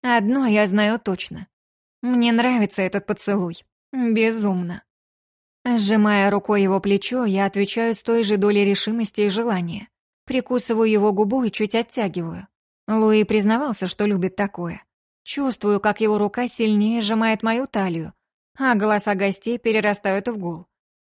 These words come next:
Воздух будто наэлектризован и искрится азартом и восторгом. Никто, кроме меня, не чувствует горечи.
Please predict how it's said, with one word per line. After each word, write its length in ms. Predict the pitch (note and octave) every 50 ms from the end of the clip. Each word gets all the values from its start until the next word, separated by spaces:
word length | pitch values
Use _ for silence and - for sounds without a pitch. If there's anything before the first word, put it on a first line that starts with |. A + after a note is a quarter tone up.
| _ _ -
Воздух 540 | A3 G#3+ G#3+ A#3+ C#4 C#4 A3 F3+ G3+ F#3 F#3
будто 280 | F#3+ A#3 - - A#3
наэлектризован 880 | A3+ A3+ A#3 A#3 A#3+ A#3+ - - B3+ C#4+ C#4 C#4 D4+ B3+ G3 F#3 F#3 F3+
и 140 | F#3+ G3+ G#3
искрится 480 | F#3+ - A3+ A3+ A3 - - G#3 G#3
азартом 420 | G3+ F3 G3 G#3+ A3+ - - G#3+ G#3+
и 60 | G#3+
восторгом. 640 | G#3+ A3+ A#3+ - - G#3+ F3+ E3 D#3+ E3+ D#3+ F#3+ - - _ _ _ _ _ _ _ _ -
Никто, 580 | B3+ C4 B3+ B3 B3 A#3+ - - - D4+ C#4+
кроме 360 | G#3+ - A3 G#3+ A3+ G#3+ G#3+ G#3
меня, 340 | G#3 G#3+ G#3 G#3 A3 A#3+
не 160 | A#3+ A3 G#3+ G3
чувствует 560 | - - A3 G#3 - - G3 G#3 G#3+ A3 G#3
горечи. 600 | G3+ G3+ G3+ G3 F3+ E3 - - - - F#3+ -